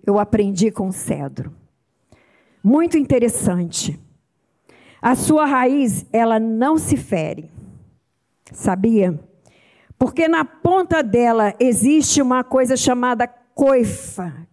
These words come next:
que a protege. É tipo um dedal, sabe quando você põe pra costurar? Mais ou menos. É uma capinha tipo um dedal. Ela não se fere. Existe uma coisa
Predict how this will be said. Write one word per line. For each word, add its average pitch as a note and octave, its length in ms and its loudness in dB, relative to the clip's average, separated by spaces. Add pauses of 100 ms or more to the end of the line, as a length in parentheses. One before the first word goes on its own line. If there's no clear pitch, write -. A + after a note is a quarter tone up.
(180)
que A#3 100 -2
a A3+ 120 0
protege. G3+ 840 0
É G#3 100 0
tipo D4+ 260 -6
um D#4 60 -4
dedal, G3 640 -8
sabe A3 380 -4
quando F#3+ 260 -8
você F#3+ 240 -14
põe G#3 400 0 (600)
pra F#3+ 520 -4
costurar? G#3 680 -6 (480)
Mais B3 280 -16
ou A#3 80 -18
menos. A3 720 -6 (460)
É G#3 80 -4
uma A3+ 160 -2
capinha B3+ 480 -6
tipo - 420 -10
um A#3 60 -8
dedal. A3 600 -4 (500)
Ela B3 260 2
não C4+ 320 0
se D#4+ 200 0
fere. F3+ 640 -10 (520)
Existe B3+ 360 0
uma C4 140 0
coisa C4 460 0